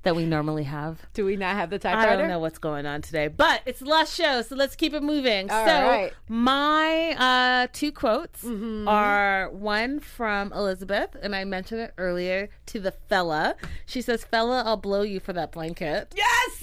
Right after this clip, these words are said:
Speaker 1: Died of laughter.
Speaker 2: We always seem to have the same ones, but there's such good writing.
Speaker 1: Died
Speaker 2: It makes sense
Speaker 1: of
Speaker 2: that we'd be
Speaker 1: laughter
Speaker 2: on the
Speaker 1: as,
Speaker 2: same page.
Speaker 1: <laughs> as she, and when she made the, like, the
Speaker 2: Right.
Speaker 1: tongue thing, I was like, "Oh, no, she didn't."
Speaker 2: I
Speaker 1: Oh,
Speaker 2: can't
Speaker 1: but
Speaker 2: do
Speaker 1: yes,
Speaker 2: it.
Speaker 1: she did.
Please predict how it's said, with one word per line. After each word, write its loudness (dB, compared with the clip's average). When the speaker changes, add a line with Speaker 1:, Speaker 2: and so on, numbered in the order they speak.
Speaker 1:
Died -2
of -8
laughter. -8
Speaker 2:
We 0
always 4
seem 0
to 4
have -2
the -6
same -2
ones, -2
but 0
there's -4
such -4
good -2
writing. 0
Speaker 1:
Died 4
Speaker 2:
It 4
makes 4
sense -2
Speaker 1:
of -2
Speaker 2:
that 2
we'd -2
be -6
Speaker 1:
laughter 0
Speaker 2:
on -4
the -4
Speaker 1:
as, -2
Speaker 2:
same -4
page. -4
Speaker 1:
<laughs> -14
as -4
she, -18
and -4
when -4
she -12
made -4
the, -6
like, -2
the -12
Speaker 2:
Right. 6
Speaker 1:
tongue -2
thing, -4
I 2
was -8
like, -2
"Oh, -6
no, -8
she -14
didn't." -12
Speaker 2:
I -4
Speaker 1:
Oh, -2
Speaker 2:
can't 2
Speaker 1:
but 2
Speaker 2:
do 0
Speaker 1:
yes, 2
Speaker 2:
it. -20
Speaker 1:
she -8
did. -6